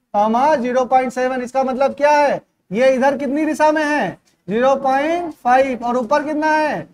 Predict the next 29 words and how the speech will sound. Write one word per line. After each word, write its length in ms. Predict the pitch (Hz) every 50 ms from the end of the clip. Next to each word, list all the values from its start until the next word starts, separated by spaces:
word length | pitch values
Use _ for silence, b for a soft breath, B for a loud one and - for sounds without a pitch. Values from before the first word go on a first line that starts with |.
| _ _ _ _ 180
ज़ीरो 220 | 220 247 277 285
पॉइंट 300 | 277 277 285 294 285 -
सेवन। 360 | - 269 269 269 285 269 262 226
तो 200 | - 262 269 262 _ _ _ _ _
ये 500 | 220 180 170 202 247 269 294 302 294 294 - _ 240
दूरी 340 | 214 269 277 285 294 302
कितनी 340 | 277 302 285 254 294 302 320
हुई? 460 | 320 311 311 311 311 294 233 170 151 - _ _ _ _ _ _ _
अगर 240 | 196 226 262 269 247
ये 140 | 262 285 285
पूछ 220 | 277 277 277 254
लिया 160 | 247 277 285 277
जाए 140 | 285 285
तो 100 | 269 302
निकाल 300 | 285 277 247 269 262 262
लोगे? 340 | 262 262 247 269 302 330 359 370 349 269 170 143 - - _ _ _ _ _ _ _ _ _ -
ज़ीरो 220 | 175 226 247 269
पॉइंट 260 | 262 269 269 269 262 -
फ़ाइव 180 | 262 254 262
का 160 | 247 277 269 269
square 320 | 262 - 262 262 269 262 240
plus 220 | 262 269 277 269
ज़ीरो 220 | 226 247 240 254
पॉइंट 220 | 226 262 262 262 233
सेवन 300 | 262 254 247 262 262 254
का 100 | 262 254
square 260 | 247 - 262 262 254
under 260 | 247 240 240 247 247 240
root 260 | 247 233 190 170